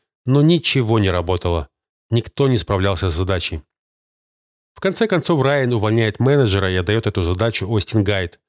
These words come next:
А в скорости она полностью взяла под контроль операции по привлечению водителей,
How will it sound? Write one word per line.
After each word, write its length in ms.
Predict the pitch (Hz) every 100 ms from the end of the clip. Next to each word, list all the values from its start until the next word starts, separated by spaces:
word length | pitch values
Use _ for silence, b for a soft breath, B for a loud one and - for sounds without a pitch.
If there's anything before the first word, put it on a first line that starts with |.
| _ _ _ -
А 60 |
в 40 | -
скорости 380 | 233 190 -
она 120 | 117 104
полностью 540 | - 143 131 - 104
взяла 240 | 87 101
под 180 | 101 95
контроль 400 | - 95 110 107
операции 460 | 95 101 120 - 98
по 140 | 92
привлечению 560 | - 87 87 110 104 95
водителей, 540 | 101 107 - 85 78